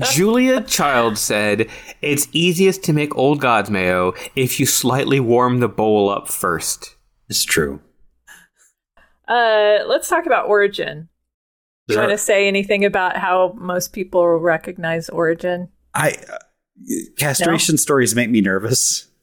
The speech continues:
Speaker 3: Okay,
Speaker 1: Ah.
Speaker 3: yes. And it's,
Speaker 1: <laughs>
Speaker 3: it, it, that may not be true.
Speaker 2: Oh.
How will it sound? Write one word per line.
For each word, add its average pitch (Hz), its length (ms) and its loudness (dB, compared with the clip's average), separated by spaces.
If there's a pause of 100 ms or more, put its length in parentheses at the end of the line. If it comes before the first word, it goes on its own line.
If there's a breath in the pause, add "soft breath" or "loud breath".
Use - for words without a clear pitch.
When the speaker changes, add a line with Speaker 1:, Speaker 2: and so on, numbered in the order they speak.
(100)
Speaker 3:
Okay, 214 220 -2
Speaker 1:
Ah. 113 260 2
Speaker 3:
yes. 143 280 -4
And 175 280 0
it's, 143 220 -2
Speaker 1:
<laughs> - 0 -
Speaker 3:
it, 226 400 0
it, 240 360 0
that 247 240 2
may 226 120 2
not 202 220 2
be 190 100 2
true. - 260 -4 (340)
Speaker 2:
Oh. 269 340 0